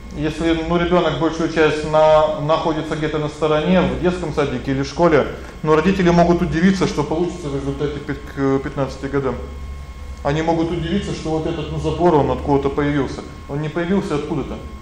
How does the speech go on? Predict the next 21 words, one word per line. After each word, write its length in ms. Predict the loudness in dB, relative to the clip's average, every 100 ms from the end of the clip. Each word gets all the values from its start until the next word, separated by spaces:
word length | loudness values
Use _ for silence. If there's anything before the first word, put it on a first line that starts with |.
| -16 -18 -18 -18 -18 -18 -16 -16 -14 -8
Это 240 | -6 -4
вот 240 | -2 0 0
в 80 | -2
эти, 460 | 0 0 0 0 -4 -12 -16 -14 -4
а, 100 | -2
моменты, 480 | 0 2 2 4 2
когда 640 | 0 2 4 4 4 -2 -10 -12 -10
эти 220 | -6 -2
качества, 500 | 0 0 -2 -4 -4 -4 -12 -14 -6
а, 200 | 2 4
проявлялись, 640 | 4 2 0 4 4 4 2
а 60 |
роди-, 200 | 2 4
родителей 460 | 4 4 2 2 2
не 120 | 0
было 220 | 2 4
рядом. 240 | 4 2 -2 -8 -14 -8
Они 160 | -4 0
не 140 | 0
забили 300 | 0 0 -2
тревогу. 420 | -2 -2 -2 -4